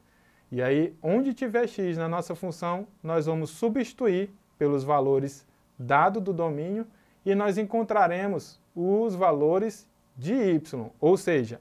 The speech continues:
a imagem correspondente a cada ponto em x. Então, no primeiro caso do dois, ficará a seguinte expressão, menos três vezes dois. E aí nós vamos encontrar a imagem, menos seis.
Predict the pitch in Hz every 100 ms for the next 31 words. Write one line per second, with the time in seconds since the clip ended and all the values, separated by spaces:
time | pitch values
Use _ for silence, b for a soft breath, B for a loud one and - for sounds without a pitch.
0 | _ 147 196 175 127 131 165 202 202 202
1 | 180 180 - 165 147 160 165 - b b
2 | b 156 147 170 170 190 190 151 151 165
3 | 170 - 104 98 - _ _ _ b b
4 | b b b b b b _ 202 220 226
5 | 254 254 220 180 - 175 156 156 220 180
6 | 180 208 143 120 - _ _ 190 196 190
7 | 175 170 170 196 - - - - 165 123
8 | 110 _ - 139 165 202 202 165 - 156
9 | 175 214 208 - _ 120 143 165 170 196
10 | 180 185 147 113 - _ 139 139 156 160
11 | 156 147 156 151 123 131 139 147 139 147
12 | 180 247 - _ _ _ _ _ _ _
13 | _ _ - 120 127 170 175 220 127 98
14 | -